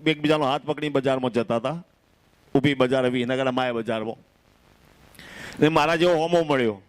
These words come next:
"અરે વાહ," કે, "તમારે બેનો પ્રેમ બહુ સરસ છે," કે, "બે છો ભરી બજારમાં બે જણો એકબીજાનો હાથ પકડીને ચાલો છો," કે, "પ્રેમ તમારો સારો કહેવાય, મેં જોયું, આવું તો મેં કોઈને જોયું નહીં," કે, "બજારમાં બે જણો હાથ પકડી એકબીજાનો ચાલો છો."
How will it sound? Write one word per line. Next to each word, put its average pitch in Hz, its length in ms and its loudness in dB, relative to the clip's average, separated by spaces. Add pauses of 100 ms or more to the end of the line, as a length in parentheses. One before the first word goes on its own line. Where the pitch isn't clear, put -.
(1200)
"અરે 139 160 6
વાહ," 131 280 2
કે, 151 120 0
"તમારે 151 320 0
બેનો 139 240 0
પ્રેમ 127 340 -2
બહુ 165 140 2
સરસ 170 240 -4
છે," 127 120 -4
કે, 117 120 -4
"બે 120 160 0
છો 143 160 -2
ભરી 127 280 -4
બજારમાં 147 420 -2
બે 135 120 -2
જણો 143 160 -2
એકબીજાનો 139 300 -4
હાથ 98 280 -2
પકડીને 127 320 -4
ચાલો 123 280 0
છો," 120 100 -2
કે, 120 180 -8
"પ્રેમ 131 340 -2
તમારો 160 280 0
સારો 160 280 -2
કહેવાય, 151 200 0
મેં 151 160 -2
જોયું, 135 280 2
આવું 131 160 2
તો 156 80 0
મેં 156 120 -4
કોઈને 160 200 -2
જોયું 127 300 0
નહીં," 202 180 -4
કે, 110 140 0
"બજારમાં 127 480 0
બે 143 120 -2
જણો 147 260 -4
હાથ 117 180 -2
પકડી 139 340 -4
એકબીજાનો 135 300 -2
ચાલો 131 320 0
છો." 127 240 -6